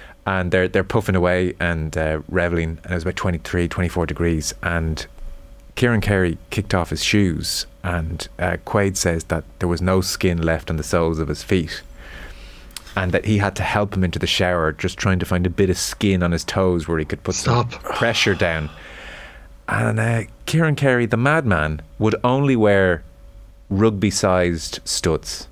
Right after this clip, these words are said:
Speaker 1: So Jamesy had mouldies and had to kick off his boots. Kieran Carey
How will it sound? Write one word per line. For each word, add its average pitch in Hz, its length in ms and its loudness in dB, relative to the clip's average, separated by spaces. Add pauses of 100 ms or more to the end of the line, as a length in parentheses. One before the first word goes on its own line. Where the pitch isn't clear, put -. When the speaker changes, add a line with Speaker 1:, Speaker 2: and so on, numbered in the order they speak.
(720)
Speaker 1:
So 104 180 2
Jamesy 139 380 2
had 147 100 2
mouldies 117 400 4
and 90 100 2
had 87 80 0
to - 60 -2
kick 110 240 0
off 98 160 2
his 90 140 0
boots. - 560 -4 (420)
Kieran 127 300 0
Carey 101 420 4